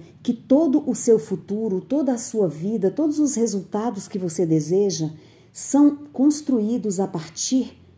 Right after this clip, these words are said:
do que existe na sua mente. Então, eu quero que você reflita um pouco sobre o que você pensa a respeito da vida,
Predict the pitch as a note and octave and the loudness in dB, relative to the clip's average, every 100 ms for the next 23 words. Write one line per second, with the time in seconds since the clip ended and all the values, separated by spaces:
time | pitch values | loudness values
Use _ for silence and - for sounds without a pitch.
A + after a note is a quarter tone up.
0 | - - F#3+ A3 A#3+ G3 F#3 B3 - A#3+ | -20 -6 -4 0 2 2 0 -4 -4 -4
1 | G#3 - A3 G#3 D#3 D3 D3 - - - | -4 -2 0 2 2 2 -2 -8 -8 -12
2 | - _ _ _ - - - - - G3+ | -20 _ _ _ -20 -20 -20 -10 -6 2
3 | C#4+ D4 C#4 F4 F4 B3+ A#3+ A#3+ G3 G#3 | 4 4 4 0 0 -2 0 0 2 0
4 | - G#3 A#3+ G3+ F3 E3 A3 G#3 - D#3+ | -2 -4 -2 0 -2 2 0 0 -4 -6
5 | - - _ - - B3 B3 - B3+ D4 | -8 -20 _ -6 0 0 0 -4 -4 0
6 | C4 C#4+ D4 D4+ - A#3 A#3+ - A#3 F#3+ | 0 0 -2 -4 -4 0 0 -2 -8 -4
7 | G#3 G#3 - G3 G3 G3 G3 D#3+ D#3 D3 | -4 -4 2 2 2 -2 -2 -2 -2 -2